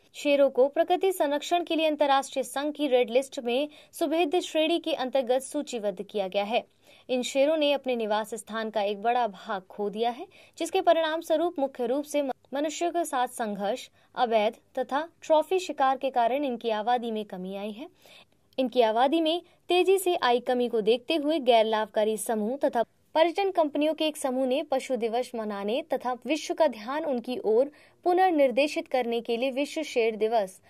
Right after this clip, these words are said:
आयोजित करने का निर्णय लिया था। पैंथेरा तथा नेशनल जियोग्राफिक सोसाइटी, बिग कैट्स इनिशिएटिव जैसे संगठन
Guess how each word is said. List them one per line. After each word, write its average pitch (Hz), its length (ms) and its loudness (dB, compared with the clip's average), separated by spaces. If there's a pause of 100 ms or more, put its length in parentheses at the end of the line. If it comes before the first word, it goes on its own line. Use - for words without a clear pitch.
(180)
आयोजित 311 420 2
करने 240 280 2
का 254 140 -2
निर्णय 311 320 0
लिया 190 280 -4
था। 190 260 -10 (420)
पैंथेरा 214 540 -2 (160)
तथा 233 180 -2 (220)
नेशनल 294 380 0
जियोग्राफिक 269 560 2
सोसाइटी, 254 680 -2 (320)
बिग 302 220 2
कैट्स - 520 -2
इनिशिएटिव 285 640 -2
जैसे 254 300 2
संगठन 254 420 -4